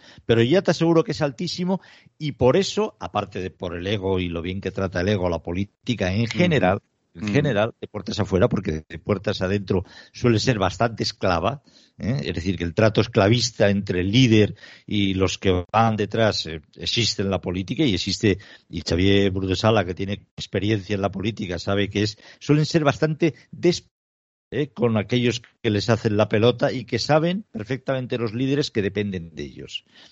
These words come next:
Speaker 1: Pero hacia afuera es verdad, hacia afuera presentarte en un pueblo ante cincuenta militantes siendo el secretario de organización significa que te hacen, que te hacen el pino un par de veces, ¿eh? Y eso,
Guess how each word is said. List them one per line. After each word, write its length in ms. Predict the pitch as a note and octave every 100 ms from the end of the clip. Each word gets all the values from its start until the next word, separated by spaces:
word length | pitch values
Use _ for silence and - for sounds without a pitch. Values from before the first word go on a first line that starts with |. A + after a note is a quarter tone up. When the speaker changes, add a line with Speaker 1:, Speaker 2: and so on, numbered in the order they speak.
| _ -
Speaker 1:
Pero 160 | - A#2
hacia 200 | A#2 A#2+
afuera 280 | A2 D3+ D#3+
es 100 | B2+
verdad, 360 | C#3 E3 - _ _
hacia 240 | - - F#2
afuera 260 | A#2+ C3+
presentarte 680 | - A2 E2+ A#2+ A#2+ A#2+ A2+ - -
en 120 | A2+
un 100 | B2
pueblo 320 | G#2+ D3 C3+
ante 360 | G2+ F#2 - F#2
cincuenta 720 | - F#2 F#2 B2 - A#2 A2
militantes 540 | A2+ A2 A#2+ B2+ G#2 G2
siendo 300 | G#2+ G#2+ A2+
el 60 |
secretario 440 | F#2+ F#2+ F2+ A2 G#2+
de 60 |
organización 720 | A2+ G#2+ A2 A2 A2+ C3 D3 - -
significa 380 | - - G2 A2+
que 100 | F#2
te 80 | F2+
hacen, 260 | G2+ B2+ B2 - -
que 120 | - G2
te 80 |
hacen 200 | C3 F3
el 160 | D3 A2+
pino 420 | D#3+ D3+ A2+ F2 _ _ -
un 140 | B2+
par 160 | A#2+ A#2+
de 80 | G#2
veces, 480 | E2+ E2 - D2 -
¿eh? 220 | F2+ D3
Y 160 | - G2+
eso, 400 | - D3+ D#3+ _